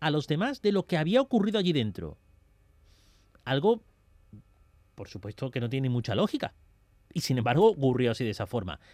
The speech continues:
Quizá eso fue, repito, lo que despistó a la mujer de Jim para no entrar en el bar. Que vio una situación un poco extraña y a lo mejor su marido se había dejado así el bar por alguna razón. No entró en definitiva.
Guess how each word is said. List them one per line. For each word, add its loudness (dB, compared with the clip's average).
Quizá 0
eso -2
fue, -4
repito, -4
lo 2
que 0
despistó -2
a 2
la 0
mujer -2
de -4
Jim -2
para 0
no 4
entrar 0
en -2
el 2
bar. 0
Que -8
vio 0
una 0
situación -4
un -6
poco -4
extraña -2
y -4
a -2
lo -10
mejor -4
su -6
marido -4
se -6
había -2
dejado 0
así -4
el -2
bar 0
por 0
alguna 0
razón. -6
No 4
entró 2
en -2
definitiva. -8